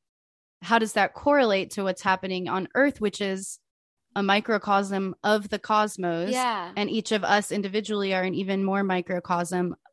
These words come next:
Speaker 1: cosmom. Am I saying that word right? Micro-, microcosm. That
Speaker 2: Yeah.
Speaker 1: w-, that weird word thing just happened.
Speaker 2: <laughs>
Speaker 1: Of
Speaker 2: Yeah.
Speaker 1: the cosmos.
Speaker 2: Yeah.
Speaker 1: And so it's like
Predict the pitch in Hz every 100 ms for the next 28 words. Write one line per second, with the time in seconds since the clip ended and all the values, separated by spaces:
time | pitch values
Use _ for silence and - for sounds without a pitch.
0 | - 190 190 196 180 180 175 _ _ _
1 | - 185 196 185 175 180 185 190 - 185
2 | 170 170 190 185 180 - 160 165 160 170
3 | - - - 262 320 285 233 220 226 196
4 | 196 196 175 175 175 - 175 175 175 180
5 | 170 311 294 339 330 233 254 254 262 233
6 | 233 208 208 208 196 208 226 - - -
7 | 262 269 240 240 233 226 - - - 262
8 | 247 240 - 226 226 -